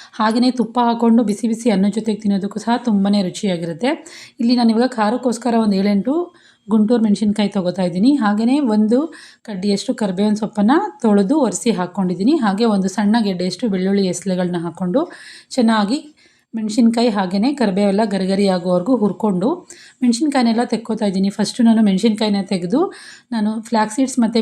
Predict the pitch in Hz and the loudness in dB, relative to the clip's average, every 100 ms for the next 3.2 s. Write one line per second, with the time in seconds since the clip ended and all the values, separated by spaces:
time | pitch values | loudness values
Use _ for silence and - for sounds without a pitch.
0 | 190 202 214 208 202 196 180 208 202 208 | 2 2 2 2 0 0 -2 -2 0 2
1 | 180 202 214 190 - 220 190 - 190 190 | 2 0 0 -4 -2 -6 -6 -6 -4 -2
2 | 170 175 302 - _ - - - 240 247 | 0 2 0 0 _ -20 -20 -4 -2 2
3 | 262 | 4